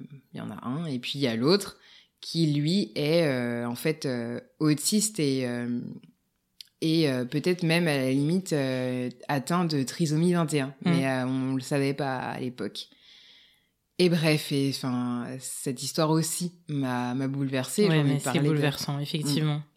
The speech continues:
Speaker 1: Mm.
Speaker 2: Ouais, ouais.
Speaker 1: Mm. Et la scène, donc, du palefrenier noir qui fait, qui, celui qui s'occupe des chevaux et qui fait tout un discours, justement, sur le racisme et la façon dont les Noirs sont traités dans le Sud et,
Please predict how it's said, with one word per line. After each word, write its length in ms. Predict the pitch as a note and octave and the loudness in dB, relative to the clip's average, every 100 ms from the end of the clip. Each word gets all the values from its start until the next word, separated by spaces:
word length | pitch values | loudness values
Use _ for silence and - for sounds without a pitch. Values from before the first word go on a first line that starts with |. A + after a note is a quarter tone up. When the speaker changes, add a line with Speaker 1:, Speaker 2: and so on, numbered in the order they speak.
| - | -2
Speaker 1:
Mm. 60 | |
Speaker 2:
Ouais, 140 | E3 D3+ | 0 2
ouais. 160 | C#3+ C#3+ | 0 -2
Speaker 1:
Mm. 120 | C#3+ C#3+ - - - D3 | -4 -4 -12 -18 -8 0
Et 60 | |
la 140 | C#3+ C3+ | 2 2
scène, 260 | E3+ D#3+ | 2 4
donc, 160 | C#3+ C3+ | 4 2
du 100 | B2 | 0
palefrenier 640 | B2 C#3 C#3 - D3 D3 | 0 0 0 0 2 4
noir 400 | D3 D3 D#3 D3 | 2 2 2 0
qui 180 | - B2+ | -6 -8
fait, 480 | A#2+ D3+ C#3+ D3 - _ _ | -4 0 0 0 -6 _ _
qui, 140 | - | -10
celui 460 | - - - D3 D3 | -8 -6 -4 -2 -2
qui 120 | D3 | -2
s'occupe 280 | - B2+ C#3+ | -6 -6 -4
des 140 | C#3 | -2
chevaux 440 | C3 D3 C#3 D3 D3 - - - - | -2 -2 -2 -2 -4 -8 -20 -20 -8
et 100 | C3+ | -8
qui 160 | - C#3+ | -6 -4
fait 180 | D3 | -4
tout 400 | C#3 - - A3 G3+ | -4 -4 2 2 2
un 120 | D#3+ | 0
discours, 680 | D3 C#3+ - - E3 D#3+ - _ _ _ _ | 0 0 -2 0 0 0 -4 _ _ _ _
justement, 640 | C#3 C#3 - D3 D3 D3+ D#3 | -6 -4 -2 0 2 0 -2
sur 460 | - - F3 D#3+ | -2 -2 0 2
le 240 | D3 C3+ C3 | 2 2 2
racisme 720 | D#3 E3 - F#3 F3 D3 C#3 - - _ _ | 4 2 2 -2 -2 -6 -8 -10 -20 _ _
et 120 | D3+ | 0
la 140 | C#3 C#3 | 2 0
façon 460 | - D#3+ D#3 F#3 | 0 -2 0 0
dont 320 | F3 C#3 C3 | 0 2 2
les 120 | C3 C3+ | 2 2
Noirs 320 | C#3+ E3+ E3 | 2 0 -2
sont 200 | - C#3+ | -4 -4
traités 580 | - E3+ D#3+ E3+ E3 D#3 | -4 -6 -2 0 0 0
dans 140 | C3+ | 0
le 120 | C3 | -2
Sud 540 | B2 - F3+ F3+ F3 D3 | -2 -2 0 2 0 0
et, 280 | C3+ C3 | -2 -2